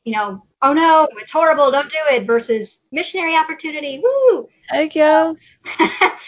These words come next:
Speaker 1: I enjoy that attitude better. And I'm like, I don't know if that's all Mormons in Utah do that. I don't know if that's a Mormon bubble specific thing or just my specific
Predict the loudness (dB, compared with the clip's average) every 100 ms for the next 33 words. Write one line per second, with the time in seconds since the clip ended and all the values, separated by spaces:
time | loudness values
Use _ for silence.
0 | -18 0 4 4 4 2 2 0 -4 -6
1 | _ _ -8 -8 -4 -4 -2 -2 0 0
2 | -2 -6 -12 -6 -4 -2 -4 -2 -2 -2
3 | -2 -2 -2 -2 -6 -10 _ 0 2 4
4 | 2 -2 _ _ _ _ _ _ -12 -8
5 | -4 -4 -6 -14 -18 -10 -8 -4 -2 -2
6 | -2 -4 -2 -6 -6 -6 -4 -4 -6 -6
7 | -2 -4 -4 -10 -2 -2 -2 -6 -4 -4
8 | -6 -8 -8 -6 -6 -8 -8 -6 -6 -8